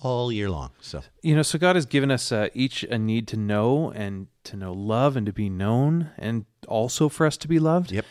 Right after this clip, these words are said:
Speaker 2: Maybe we could take a, uh, just a couple minutes and look at the difference between love and romance.
Speaker 1: Yeah, good to
Speaker 2: And
Speaker 1: set the
Speaker 2: talk a bit
Speaker 1: table.
Speaker 2: about those. Yeah. Where,
Speaker 1: Yeah.
Speaker 2: what about the root origin of the word romance? Where does that come from?
Speaker 1: Well, I'm gonna give you the, I'm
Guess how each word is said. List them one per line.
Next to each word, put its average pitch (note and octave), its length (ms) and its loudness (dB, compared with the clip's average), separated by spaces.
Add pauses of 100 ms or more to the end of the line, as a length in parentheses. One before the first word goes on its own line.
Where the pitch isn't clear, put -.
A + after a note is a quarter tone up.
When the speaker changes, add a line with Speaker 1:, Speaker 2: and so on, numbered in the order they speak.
(180)
Speaker 2:
Maybe F3+ 120 6
we A#3 80 -2
could - 100 -18
take E3 160 2
a, A#2 400 -6
uh, A#2+ 60 2
just A#2 160 -6
a - 40 -12
couple C#3+ 220 2
minutes A#2+ 260 2
and A#2 60 0
look A#2 100 0
at B2 60 2
the G#2+ 80 0
difference A#2+ 400 0
between A2 380 0
love A2+ 180 2
and G#2 160 -2
romance. G#2 640 -2 (140)
Speaker 1:
Yeah, D3 240 0
good B2+ 140 2
to A#2 40 -4
Speaker 2:
And A#2+ 60 -2
Speaker 1:
set C3+ 100 0
the D3 80 2
Speaker 2:
talk C#3 80 0
a C3+ 40 2
bit B2 120 6
Speaker 1:
table. B2+ 140 6
Speaker 2:
about F#2 300 -2
those. F2 260 -4
Yeah. G#2+ 220 2
Where, D3 180 4
Speaker 1:
Yeah. G2 60 -6
Speaker 2:
what D#3+ 120 0
about F#3 160 2
the D3 80 2
root A#2+ 440 0
origin A2 440 0
of G2+ 80 0
the F#2+ 60 -2
word F#2 220 -2
romance? F2 420 -4
Where A#2 60 -4
does G#2+ 40 -6
that G#2+ 100 -4
come A#2 140 -6
from? F2 220 -12 (340)
Speaker 1:
Well, C3+ 220 6
I'm C#3+ 80 6
gonna F3 100 2
give E3 140 2
you D#3+ 60 2
the, B2+ 100 4
I'm A2 140 -4